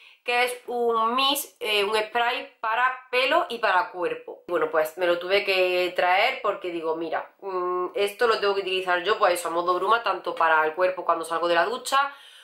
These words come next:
como para el pelo". Oye, mm,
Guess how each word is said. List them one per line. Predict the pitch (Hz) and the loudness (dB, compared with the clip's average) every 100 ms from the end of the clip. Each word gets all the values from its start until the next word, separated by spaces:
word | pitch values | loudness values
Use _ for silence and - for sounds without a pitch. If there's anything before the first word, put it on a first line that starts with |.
| - | -12
como | - 233 214 202 | -2 0 0 2
para | 185 175 | 2 2
el | 170 170 | 0 -2
pelo". | 233 254 269 285 247 | 2 4 4 4 4
Oye, | 190 165 156 | 0 -6 -8
mm, | 180 180 175 175 175 175 170 165 165 | -8 -8 -6 -6 -6 -6 -6 -8 -10